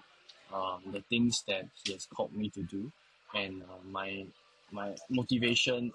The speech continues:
and my energy has been renewed, even though it's very, very tiring to do what I'm doing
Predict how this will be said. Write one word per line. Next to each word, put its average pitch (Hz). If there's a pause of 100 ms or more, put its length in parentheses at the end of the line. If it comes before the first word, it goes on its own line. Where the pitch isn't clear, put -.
and 98
my 98
energy 110
has 104
been 95
renewed, 95
even 107
though 117
it's 101
very, 107
very 107
tiring 98
to 98
do 95
what 101
I'm 92
doing 95